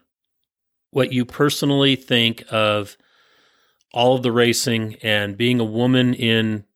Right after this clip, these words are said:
motorsports and being, you know, somebody that, that people know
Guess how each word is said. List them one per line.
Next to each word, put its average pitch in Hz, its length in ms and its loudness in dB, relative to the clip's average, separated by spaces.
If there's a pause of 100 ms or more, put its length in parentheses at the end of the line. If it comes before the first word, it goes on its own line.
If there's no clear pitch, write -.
(220)
motorsports 120 880 -2 (920)
and 104 580 -4 (340)
being, 147 580 0
you 127 140 -4
know, 104 140 -4
somebody 151 480 0
that, 120 240 -2 (340)
that 117 180 -6
people 170 320 0
know 127 600 2